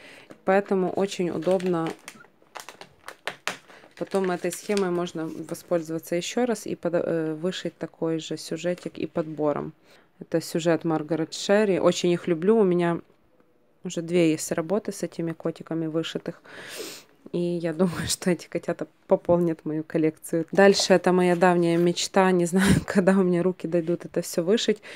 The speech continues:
М, хочу вышить,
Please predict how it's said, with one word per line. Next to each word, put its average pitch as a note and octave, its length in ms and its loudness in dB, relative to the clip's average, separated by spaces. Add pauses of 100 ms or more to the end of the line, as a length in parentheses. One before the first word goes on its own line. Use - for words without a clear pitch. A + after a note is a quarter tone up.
(540)
М, E3 800 -2
хочу - 500 0
вышить, F3+ 640 -2